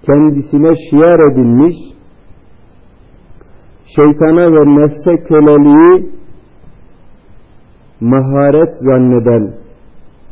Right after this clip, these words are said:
cehaleti maharet zanneden bir sürü milyonlarca insan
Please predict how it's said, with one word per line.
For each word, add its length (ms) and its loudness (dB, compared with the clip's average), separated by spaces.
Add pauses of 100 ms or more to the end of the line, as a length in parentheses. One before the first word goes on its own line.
(760)
cehaleti 800 0
maharet 720 0
zanneden 720 0
bir 520 2 (140)
sürü 400 0
milyonlarca 760 0
insan 480 -2